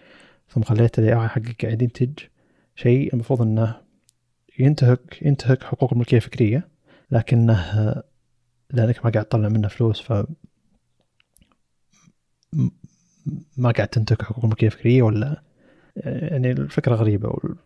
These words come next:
وأصلا تعتبر سابقة قانونية هذه الحين، يعني إن هل، هل البيانات هذه الكبيرة قاعد يستنسخها ال إي آي ولا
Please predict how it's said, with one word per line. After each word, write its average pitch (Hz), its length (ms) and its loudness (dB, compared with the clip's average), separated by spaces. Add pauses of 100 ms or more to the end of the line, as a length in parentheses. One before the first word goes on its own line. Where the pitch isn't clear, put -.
وأصلا 139 460 2
تعتبر 117 320 -2
سابقة 113 360 2
قانونية 107 640 2
هذه 104 200 -4
الحين، 147 280 -8
يعني - 220 -18 (680)
إن 107 300 0 (280)
هل، 104 460 -4
هل 120 360 0 (100)
البيانات 110 520 0
هذه 104 100 0
الكبيرة 107 600 -2 (140)
قاعد 104 120 -2
يستنسخها 107 500 -2
ال 98 60 -4
إي 110 120 -2
آي 117 200 -2
ولا 104 640 -4